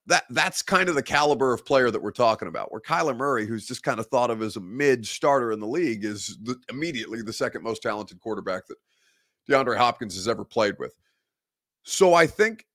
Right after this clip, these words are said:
to have somebody like that to kind of ease you into the process while seeing that incremental improvement from Levis, and you'll hear from Levis here in just a second,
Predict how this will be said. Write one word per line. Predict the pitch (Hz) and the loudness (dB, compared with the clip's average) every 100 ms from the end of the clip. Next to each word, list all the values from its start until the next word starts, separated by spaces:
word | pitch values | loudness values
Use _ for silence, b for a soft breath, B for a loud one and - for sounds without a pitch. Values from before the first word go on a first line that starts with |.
| - | -12
to | 135 | -8
have | 110 151 165 160 | 0 2 2 -2
somebody | - 160 147 151 | -2 -2 0 0
like | 120 107 135 - | 0 0 -2 0
that | 170 214 - _ _ _ _ _ _ _ _ _ _ _ _ | 2 2 -2 _ _ _ _ _ _ _ _ _ _ _ _
to | 127 | -8
kind | 120 135 143 143 | -4 -2 -2 0
of | 135 120 - _ _ _ _ | 0 0 -6 _ _ _ _
ease | 147 165 180 147 | -8 -6 -6 -6
you | 131 147 | -4 -4
into | 156 151 | -4 -4
the | 131 | -6
process | - 135 147 - 185 - | -2 0 0 -2 -4 -6
while | 117 139 180 190 | -2 -2 0 -4
seeing | - 180 160 | -6 -8 -6
that | 151 | -6
incremental | 151 147 151 151 131 | -4 -6 -6 -4 -4
improvement | 120 175 147 123 | -4 -6 -6 -8
from | 117 | -8
Levis, | 120 185 117 - | -4 -2 -4 -6
and | 104 | -6
you'll | 101 | -4
hear | 175 | -4
from | 190 92 | -6 -8
Levis | 92 92 95 - b b b b b _ | -6 -4 -6 -10 b b b b b _
here | 143 135 | -2 -2
in | 107 | -2
just | 110 - | -8 -8
a | |
second, | - 175 165 | -2 -2 0